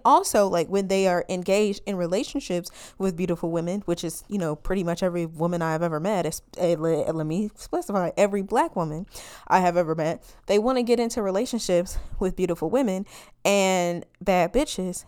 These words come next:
and then be mad when she do bad bitch shit, just like I said. You know what I mean? The, the audacity has no bounds. So not only are you mad because she thinks she's beautiful, you know,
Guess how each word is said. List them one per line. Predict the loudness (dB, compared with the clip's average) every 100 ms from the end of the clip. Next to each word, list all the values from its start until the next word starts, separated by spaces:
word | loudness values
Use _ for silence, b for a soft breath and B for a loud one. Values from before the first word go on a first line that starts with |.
| -4
and | -2 0
then | 0 0
be | -4
mad | -2 -2 -2
when | -4
she | -6 -6
do | -4
bad | -4 -2
bitch | -6
shit, | -6 -8 -8
just | -10 -6
like | -6
I | -8
said. | -12 -12 -14 _ b b
You | 0
know | 2
what | 2
I | 0
mean? | -2 -6 -8 -12 0
The, | 2 2
the | 4
audacity | 4 4 2 -2 -4 -6 -2
has | 0 0
no | -2
bounds. | 0 2 0 -2 -2
So | 2
not | 2 2
only | 0 0 0
are |
you | -2 -2
mad | -2 0 -2 -6 B B
because | -4 -2 -2
she | -4
thinks | -2 -4 -4
she's | -6 -4
beautiful, | -4 -4 -4 -4 -6 B B B
you | 0 2
know, | 4 2